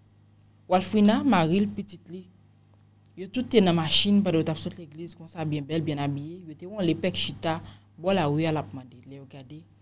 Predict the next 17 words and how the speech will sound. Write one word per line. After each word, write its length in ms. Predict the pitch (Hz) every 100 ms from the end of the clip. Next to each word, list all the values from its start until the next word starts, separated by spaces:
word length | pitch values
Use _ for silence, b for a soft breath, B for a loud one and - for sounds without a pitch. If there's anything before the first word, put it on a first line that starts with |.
| b b _ _
yo 80 | 175
di, 160 | - _
oh, 140 | 139 135 _ _ _ _ _ _
sa 280 | - 220 175
e 60 | 175
pa 80 |
Mario. 400 | 165 156 151 151 208 _ _ _ _ _ _ _ _
E 60 | 180
pa 160 | 185 185
lage 240 | 185 170
nan 160 | 165 151
mande, 240 | 147 160
sa 140 | 208
k 40 | 208
pase. 260 | 175 170 151 180 _ _ _ _ _ _ _ _ _ _ - B B B B _ _ _
Claire 240 | 180 151
n'a 100 | 151